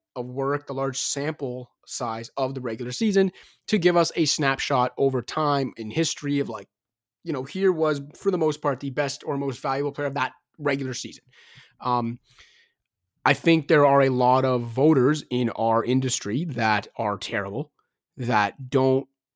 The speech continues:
watch or understand the game enough to vote on awards, but that usually doesn't translate to M V P as it much,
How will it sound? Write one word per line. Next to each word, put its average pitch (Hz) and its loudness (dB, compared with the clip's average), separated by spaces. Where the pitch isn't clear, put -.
watch 123 4
or 131 -2
understand 120 -4
the 117 -6
game 156 2
enough 151 2
to 190 4
vote 151 8
on 139 4
awards, 190 8
but 214 6
that 226 4
usually 285 8
doesn't 165 2
translate 156 0
to - -4
M 135 -4
V 135 -2
P 170 0
as 151 0
it 151 -2
much, 139 -2